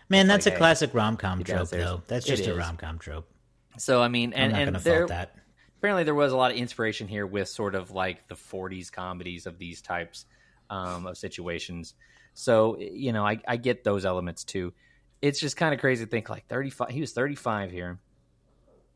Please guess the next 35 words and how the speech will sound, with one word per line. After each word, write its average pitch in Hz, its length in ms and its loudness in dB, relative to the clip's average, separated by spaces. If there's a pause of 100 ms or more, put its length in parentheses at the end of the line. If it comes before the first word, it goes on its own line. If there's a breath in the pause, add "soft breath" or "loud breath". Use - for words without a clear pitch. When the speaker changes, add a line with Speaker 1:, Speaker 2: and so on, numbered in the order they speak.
(340)
Speaker 2:
De 104 120 -4
Niro 110 440 4
was 98 140 -2
probably, 95 720 -2
I 95 80 -8
don't 87 160 -6
even 82 200 -10
know. 87 240 -6
De 85 100 -14
Niro 95 280 -4
was 87 120 -8
probably 85 600 -6 (560)
in 92 120 -8
his 82 120 -10
fifties 104 640 -8 (680)
by 110 140 2
this 107 160 -2
point. 120 380 -4 (680 loud breath)
Uh, 98 440 0 (100)
it, 127 240 -4
it's, 135 320 -6
uh, 98 340 2 (1500)
crazy 147 300 -2
to 120 40 -6
think 120 260 -4
that, 98 200 -2
like, 92 320 -4
uh, 87 260 -6
the, 98 300 -8
it 107 200 -8
seems 160 360 -4
like 117 180 0
it 107 40 -4
was 101 140 -4
much 113 160 -4